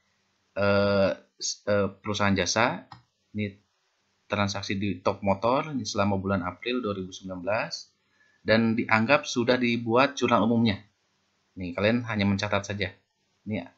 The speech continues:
pencatatan Aprilnya ditulisnya di atas nih seharusnya. Terus kalian juga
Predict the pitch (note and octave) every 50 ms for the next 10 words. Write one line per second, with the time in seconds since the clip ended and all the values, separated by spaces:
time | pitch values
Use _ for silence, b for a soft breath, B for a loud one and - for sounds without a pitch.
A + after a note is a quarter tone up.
0 | _ _ _ A2+ - G#2+ - A2 G#2+ A2+ G#2+ G2+ - G#2 G2+ - - A2 A2 A#2
1 | B2 C3 C3 B2 - - - A2 A2 - - A#2 A#2 G2 G2+ G2+ - A2 - -
2 | G2 - - G2 F#2 F#2+ - - - - G2+ G2 G2 _ _ _ _ _ b b
3 | b b b b b b b b b _ G#2+ G#2+ G#2+ G#2+ B2+ C#3 - - - B2
4 | A#2 A#2 A2+ A2+ G#2+ G#2+ G#2 A#2 B2 C#3 D3+ D3 - -